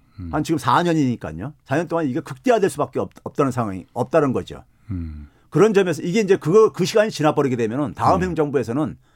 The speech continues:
Speaker 2: 상당히 이제 그러니까는, 어, 만약에 중국을 만약에 통제를 못하게 되면은 사 년
Speaker 1: 예.
Speaker 2: 내에 못하게
Speaker 1: 예.
Speaker 2: 되면은 이미 그때는, 그때는 이제 공존 내지는, 어, 중국이 이제 그러니까 오히려 더 이제 그러니까는, 어, 이제 더 역공을 할 수 있는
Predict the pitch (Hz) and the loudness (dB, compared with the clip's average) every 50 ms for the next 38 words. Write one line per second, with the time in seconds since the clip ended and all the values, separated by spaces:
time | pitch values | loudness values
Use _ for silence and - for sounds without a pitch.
0 | _ _ _ - - 196 190 185 190 190 165 147 165 165 131 139 135 127 - 135 | _ _ _ -8 -6 -2 0 0 0 0 0 0 0 0 0 -2 -2 -2 0 0
1 | 131 151 160 156 147 - - 117 120 120 120 117 110 104 - 123 147 165 165 165 | 0 0 0 -2 -4 -4 -4 -2 0 0 0 0 -2 -2 -4 -4 -2 2 2 2
2 | 151 127 - _ _ _ - - 151 170 165 175 185 185 156 143 135 151 151 - | 2 2 -2 _ _ _ -6 -4 -4 -2 0 2 2 2 2 2 0 0 -2 -4
3 | - 220 185 190 190 160 101 - - 131 123 120 113 104 107 95 95 107 127 113 | -4 -2 0 0 0 0 -2 -2 0 0 0 0 0 -2 -2 -4 -4 -4 -4 -2
4 | - 117 123 131 131 - 110 104 87 95 120 117 87 - 110 - 123 117 95 101 | 0 2 2 2 2 2 0 -2 -2 -2 -4 -4 -4 -6 -6 -4 -2 -2 -2 -2
5 | 95 95 110 127 113 90 - _ - _ - 135 147 160 175 131 120 117 - 156 | -2 -4 -4 -6 -6 -8 -12 _ -20 _ 0 0 2 2 2 0 -4 -4 -4 -2
6 | 143 151 156 135 - - - - 151 147 151 139 143 139 127 123 139 160 160 170 | 0 0 -2 -2 -4 -10 -4 -2 -2 0 2 0 0 0 0 2 2 4 4 4
7 | 190 180 156 127 127 135 123 139 139 160 208 233 262 - _ _ _ _ _ _ | 4 4 4 4 2 4 4 2 4 4 2 2 0 -2 _ _ _ _ _ _
8 | _ _ - 117 120 120 120 - 156 175 190 196 190 185 190 165 151 160 160 143 | _ _ -4 -2 -2 -2 0 0 0 2 2 2 2 2 2 2 4 4 4 4
9 | 143 139 135 123 151 143 120 120 135 139 139 127 127 123 104 127 120 120 110 117 | 2 0 0 0 2 2 2 4 2 2 2 2 0 0 0 0 -2 -2 -2 -2
10 | 117 127 147 156 185 - _ _ _ _ _ _ - 104 107 104 107 - - 76 | -2 0 0 -2 -4 -6 _ _ _ _ _ _ -6 -4 -4 -4 -4 -4 -6 -6
11 | 107 107 95 104 107 98 92 - - - _ - 123 120 123 117 113 104 - - | -8 -6 -4 -4 -4 -4 -4 -6 -8 -10 _ 0 2 4 4 4 4 2 0 -2
12 | - _ _ _ - 135 143 135 - 208 196 180 151 139 127 - 120 95 87 87 | -8 _ _ _ 0 0 0 4 6 6 6 6 6 4 2 0 -2 -4 -4 -6
13 | 98 170 | -8 -10